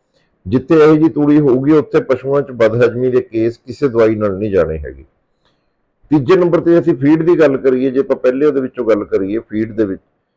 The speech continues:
ਫੀਡ ਦੇ ਵਿੱਚ ਕੀ ਹੈ, ਦੇਖੋ, ਫੇਜ਼ ਫੀਡਿੰਗ ਬਾਰੇ ਆਪਾਂ ਗੱਲ ਕਰਦੇ ਹੁੰਦੇ ਹਾਂ।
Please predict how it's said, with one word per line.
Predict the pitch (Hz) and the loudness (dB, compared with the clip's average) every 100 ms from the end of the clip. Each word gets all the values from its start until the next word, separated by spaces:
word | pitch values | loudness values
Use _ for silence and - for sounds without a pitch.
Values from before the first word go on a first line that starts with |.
| _ _ - | _ _ 0
ਫੀਡ | 151 190 190 | 2 4 4
ਦੇ | |
ਵਿੱਚ | 185 180 | 2 0
ਕੀ | - 160 165 | -8 -2 0
ਹੈ, | 165 | 2
ਦੇਖੋ, | 160 - 170 175 - - _ _ _ - | 0 -2 0 0 -2 -8 _ _ _ -2
ਫੇਜ਼ | 139 147 156 139 | 2 4 4 2
ਫੀਡਿੰਗ | 139 131 139 135 | 0 2 2 2
ਬਾਰੇ | 127 | 2
ਆਪਾਂ | 123 120 | 2 0
ਗੱਲ | 104 95 | 0 0
ਕਰਦੇ | 92 - 82 | -4 -4 -6
ਹੁੰਦੇ | 78 | -10
ਹਾਂ। | 73 | -16